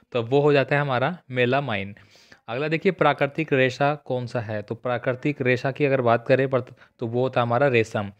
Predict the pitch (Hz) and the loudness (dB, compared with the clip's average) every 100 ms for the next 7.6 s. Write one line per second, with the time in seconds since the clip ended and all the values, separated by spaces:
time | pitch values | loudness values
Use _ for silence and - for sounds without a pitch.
0 | - - _ 117 123 151 147 139 139 143 | -20 -20 _ -8 -6 -2 -2 0 2 2
1 | 139 131 131 131 143 139 123 127 117 117 | 2 2 2 2 -2 -6 -6 -4 -2 -4
2 | - 123 127 117 110 113 123 110 113 123 | -4 -4 -2 -2 -2 -2 -4 -4 -4 -4
3 | 175 _ _ _ _ _ _ _ _ _ | -6 _ _ _ _ _ _ _ _ _
4 | _ _ _ _ - 123 139 165 170 170 | _ _ _ _ -10 -4 0 2 2 2
5 | 180 180 147 147 143 156 165 156 127 151 | 2 2 2 2 2 0 -2 -2 -2 0
6 | 131 117 110 110 104 98 - _ _ _ | 2 2 2 0 -2 -4 -10 _ _ _
7 | 117 135 147 156 170 | -8 -6 -2 -2 -2